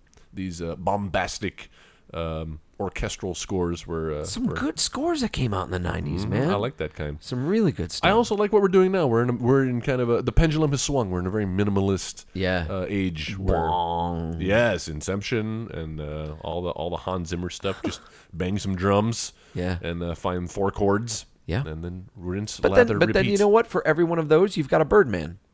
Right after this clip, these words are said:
Speaker 1: Did that have a good score? Who
Speaker 2: That,
Speaker 1: did that?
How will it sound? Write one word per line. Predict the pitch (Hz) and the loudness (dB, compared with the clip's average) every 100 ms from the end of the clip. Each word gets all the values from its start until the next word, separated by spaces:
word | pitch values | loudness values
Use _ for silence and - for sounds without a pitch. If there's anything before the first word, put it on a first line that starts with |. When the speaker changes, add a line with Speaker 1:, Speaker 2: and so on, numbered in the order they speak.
| _ _ _ _ _ - - - 73 65 67 64 - _ _ | _ _ _ _ _ -20 -20 -20 -18 -16 -16 -18 -20 _ _
Speaker 1:
Did | 98 | -4
that | 120 | -2
have | 120 | -2
a | 127 | -2
good | 135 | -4
score? | - 131 139 | -6 -6 -4
Who | 143 | -2
Speaker 2:
That, | 110 | 2
Speaker 1:
did | |
that? | 123 | 4